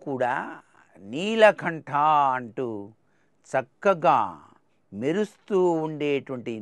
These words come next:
నీలలోహిత తత్వంలో విరాజిల్లుతూ ఉంటుంది. కాబట్టి ఆ స్వామిని నీలలోహిత అంటేనే చాలు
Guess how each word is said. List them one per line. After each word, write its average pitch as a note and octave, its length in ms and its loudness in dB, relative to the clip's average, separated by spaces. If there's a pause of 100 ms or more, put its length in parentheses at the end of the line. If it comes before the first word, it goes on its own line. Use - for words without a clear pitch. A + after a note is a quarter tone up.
నీలలోహిత D3+ 760 -2 (120)
తత్వంలో A#2 540 -8 (600)
విరాజిల్లుతూ C#3+ 880 -2 (200)
ఉంటుంది. G#2 380 -14 (100)
కాబట్టి G#2 500 -10 (1000)
ఆ - 20 4 (180)
స్వామిని E3+ 560 -2 (580)
నీలలోహిత G#3 840 4 (760)
అంటేనే C3+ 540 -2 (160)
చాలు A2 300 -2